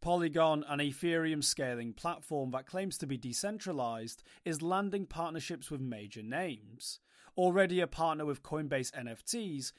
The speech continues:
it just became the primary provider of Instagram's upcoming N F T marketplace. Of course, when crypto starts landing large deals,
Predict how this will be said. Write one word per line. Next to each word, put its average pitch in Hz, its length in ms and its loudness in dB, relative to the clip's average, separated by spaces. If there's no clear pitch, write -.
it 170 140 -4
just 202 220 -2
became 180 340 -2
the 165 100 -4
primary 170 480 -2
provider 123 480 -2
of 120 140 -14
Instagram's 131 680 -4
upcoming 147 760 -4
N 127 100 -2
F 120 180 -8
T 113 240 -6
marketplace. 117 1040 -8
Of 151 220 0
course, 170 420 2
when 156 200 -2
crypto 170 420 -4
starts 131 500 -2
landing 123 460 -6
large 110 380 -10
deals, 160 560 -2